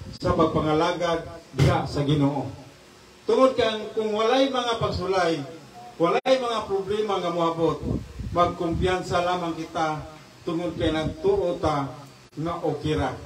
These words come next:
Apan ang tinuod igsoon, dili mosugot ang Ginoo nga kining magsunod ta nga mga lagat ta diha kaniya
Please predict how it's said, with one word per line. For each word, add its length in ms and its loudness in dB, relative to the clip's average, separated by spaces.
Apan 240 4
ang 160 0
tinuod 400 0
igsoon, 560 0
dili 320 2
mosugot 560 4
ang 160 -2
Ginoo 720 0
nga 260 -2
kining 560 -4
magsunod 640 2
ta 400 0
nga 80 -2
mga 240 2
lagat 400 2
ta 160 -2
diha 240 -2
kaniya 480 -6